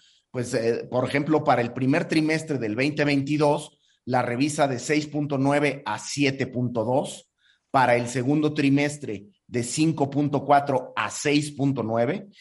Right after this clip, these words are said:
para el tercer trimestre del veintidós de cuatro punto seis a seis punto uno y para el cuarto trimestre del veinte veintidós de cuatro por ciento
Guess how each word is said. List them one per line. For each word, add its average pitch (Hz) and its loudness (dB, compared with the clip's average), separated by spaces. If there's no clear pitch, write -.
para 123 4
el 117 -2
tercer 143 0
trimestre 156 0
del 135 0
veintidós 123 -2
de 123 -4
cuatro 175 2
punto 156 -2
seis 151 0
a 117 -2
seis 143 0
punto 135 0
uno 127 -2
y 170 0
para 135 2
el 131 0
cuarto 170 2
trimestre 156 -2
del 110 -4
veinte 139 2
veintidós 143 0
de 135 -2
cuatro 175 4
por 143 -2
ciento 151 -2